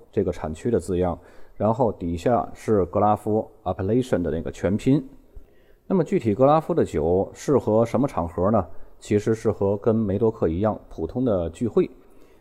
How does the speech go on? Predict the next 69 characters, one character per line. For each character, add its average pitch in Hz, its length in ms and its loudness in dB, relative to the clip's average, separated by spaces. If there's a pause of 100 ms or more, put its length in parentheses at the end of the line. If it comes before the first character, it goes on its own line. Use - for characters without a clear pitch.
(140)
当 156 100 4
然 185 100 4
稍 190 180 4
微 185 120 6
好 117 300 2
一 156 40 4
点 87 140 4
的 95 80 2
精 156 160 -4
品 139 180 0
小 82 200 0
聚 123 180 -2
也 85 80 4
是 90 80 2
可 101 240 0
以 80 100 0
的， 82 200 0 (100)
也 107 160 4
适 160 220 2
合 127 160 2
自 127 160 -4
己 - 100 -8
的 92 80 -6
家 143 180 0
宴 160 160 0
使 78 220 -6
用。 85 160 -4 (460)
它 185 100 2
的 165 80 2
价 160 240 6
位 113 160 6
和 107 140 0
预 120 200 0
算 120 380 0
是 101 400 2
处 87 280 -4
在 101 200 2
梅 90 160 0
多 120 140 2
克 113 200 0
和 98 140 -2
上 113 200 -2
梅 92 120 -2
多 98 140 0
克 76 480 -2 (260)
差 - 180 2
不 92 80 -2
多 113 140 2
的 110 80 0
一 80 80 -4
个 78 100 -4
位 80 180 0
置。 73 160 -10 (1040)
接 - 140 0
下 135 120 -2
来 113 80 4
第 143 140 2
二 151 120 6
个 104 80 -2
酒 82 160 -4
标， 95 260 0 (180)
大 104 120 -6
家 104 200 0
也 - 160 -4
是 - 160 -6
要 90 120 2
注 98 220 -4
意 85 80 -2
到 87 220 -4